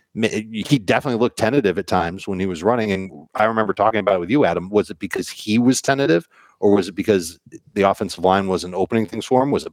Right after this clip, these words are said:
both? So the, the case can be made for Saquon, but it's always going to come back to, well, can he stay healthy? 'Cause he's been so beat up over the past couple of years. He can be optimistic,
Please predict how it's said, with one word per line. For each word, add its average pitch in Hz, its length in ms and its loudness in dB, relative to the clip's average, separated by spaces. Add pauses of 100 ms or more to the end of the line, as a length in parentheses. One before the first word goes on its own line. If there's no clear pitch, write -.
(100)
both? - 360 -2 (600)
So 117 480 0
the, 110 280 -8
the 120 140 2
case 185 300 0
can - 120 -2
be 123 100 2
made 165 220 4
for 113 140 2
Saquon, 92 600 2
but 110 160 4
it's - 240 -4
always 156 500 4
going 123 180 0
to 110 60 -4
come 110 140 0
back 107 240 2
to, 101 280 -4
well, 95 260 6
can 98 220 -4
he 92 100 -4
stay 85 200 -4
healthy? 90 480 0 (360)
'Cause 92 140 2
he's 87 160 2
been 92 220 0
so 90 160 -4
beat 92 200 0
up 87 140 -4
over 85 140 -6
the 80 80 -14
past 90 320 0
couple - 160 -6
of - 20 0
years. 92 140 -4
He 165 120 2
can 117 200 -2
be 156 300 2
optimistic, - 840 0